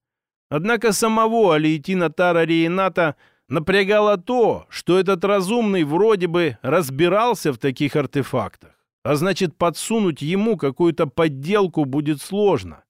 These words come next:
Хотя великий князь всё же надеялся на такое. Поэтому в набор артефактов для торга с этим разумным он всё равно подсунул несколько пустышек.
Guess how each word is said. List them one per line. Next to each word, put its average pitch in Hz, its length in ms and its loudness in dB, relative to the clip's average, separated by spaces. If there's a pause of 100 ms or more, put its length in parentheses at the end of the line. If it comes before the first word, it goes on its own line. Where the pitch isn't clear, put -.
(480)
Хотя 220 340 0
великий 175 440 0
князь 190 520 -2
всё 160 260 -4
же 160 100 -2
надеялся 165 680 -2
на 110 140 -10
такое. - 540 -18 (480)
Поэтому 156 420 0
в 151 100 0
набор 180 360 2
артефактов 175 760 -2
для 185 200 -2
торга 165 560 0 (240)
с - 100 -12
этим 160 300 -2
разумным 175 640 0 (380)
он 202 160 -4
всё 233 160 0
равно 220 340 2
подсунул 175 720 0
несколько 160 640 -2
пустышек. - 880 -6